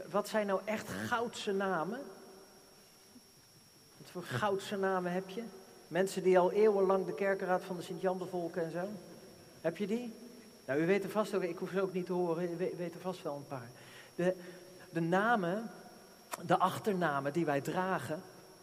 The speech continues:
die bepalen heel veel. Als je gaat, eh, solliciteren, is je achternaam ontzettend belangrijk.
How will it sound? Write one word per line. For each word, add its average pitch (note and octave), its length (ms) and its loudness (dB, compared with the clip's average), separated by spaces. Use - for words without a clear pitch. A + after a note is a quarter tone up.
die F3 160 2
bepalen F#3+ 520 4
heel F3+ 220 2
veel. C#3 240 -2
Als D#3+ 160 2
je F3+ 240 8
gaat, F3+ 340 2
eh, D3+ 420 2
solliciteren, G#3 1040 2
is - 140 -4
je - 80 2
achternaam F3+ 520 2
ontzettend E3 440 -6
belangrijk. D3 600 0